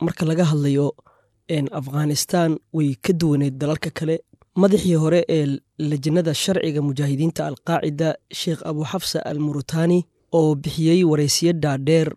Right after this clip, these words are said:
wuxuu ku tilmaamay in reer Afghanistan ay aad ugu farxeen weeraradii dhacay. Sababtuna waxay ahayd in muslimiintu ay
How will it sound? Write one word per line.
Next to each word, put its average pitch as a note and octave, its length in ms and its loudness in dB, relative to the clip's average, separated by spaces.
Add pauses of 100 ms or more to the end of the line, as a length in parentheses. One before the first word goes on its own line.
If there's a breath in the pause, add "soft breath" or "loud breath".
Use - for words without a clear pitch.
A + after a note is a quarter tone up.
(100)
wuxuu D#3+ 280 -4
ku F#3+ 100 0
tilmaamay D3 640 0
in E3 120 0
reer D#3 180 -2
Afghanistan C3+ 760 -4 (640 soft breath)
ay D3 180 0 (100)
aad F#3 220 4
ugu E3 200 -4
farxeen C#3+ 600 -2 (240)
weeraradii D3+ 440 0
dhacay. D#3 320 0 (280)
Sababtuna F#3 460 2
waxay F3+ 340 4
ahayd E3 320 4
in F#3 120 4
muslimiintu E3 800 2
ay D3+ 200 -4